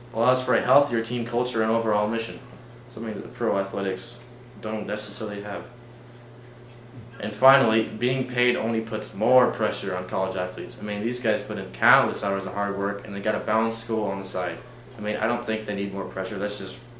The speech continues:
brutal. So, to wrap this up, I have just explained to you one side of the debate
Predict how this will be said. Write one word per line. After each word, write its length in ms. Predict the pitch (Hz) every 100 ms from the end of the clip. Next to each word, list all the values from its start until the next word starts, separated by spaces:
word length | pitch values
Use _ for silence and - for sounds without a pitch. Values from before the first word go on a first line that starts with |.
| - - - - - - -
brutal. 380 | 104 101 98 - - - - - - - - - - - - - - - - - - - - -
So, 420 | - 127 107 - -
to 120 | -
wrap 140 | 143
this 180 | - 127
up, 240 | 131 120 117
I 120 | 120
have 180 | 117 - - - - - - - -
just 300 | 123 - -
explained 440 | 110 - 120 113
to 120 | 110
you 140 | 110 107
one 320 | 104 135 143
side 340 | - 117 110
of 120 | 104 101
the 60 |
debate 440 | 95 107 104 101